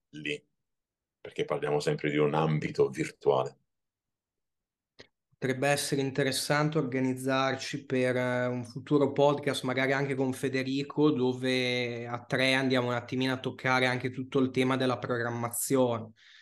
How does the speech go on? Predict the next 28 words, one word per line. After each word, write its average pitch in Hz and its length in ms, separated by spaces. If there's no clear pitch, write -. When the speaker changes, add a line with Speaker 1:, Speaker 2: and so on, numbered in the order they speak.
Speaker 1:
Eh - 180
sì, - 140
mi - 500
dispiacerebbe 71 540
affatto, - 480
Federico 73 340
è 73 40
un 76 80
amico, 76 580
Federico 76 340
è 73 40
uno 71 100
bravo. 69 380
Federico 78 520
è - 60
uno 85 140
bravo 78 480
e 80 380
difficilmente, 76 1400
eh, 71 880
come 76 160
dire, 73 420
eh, - 1160
faccia - 320
affermazioni 78 600
di 73 80
questo - 260
calibro. 64 420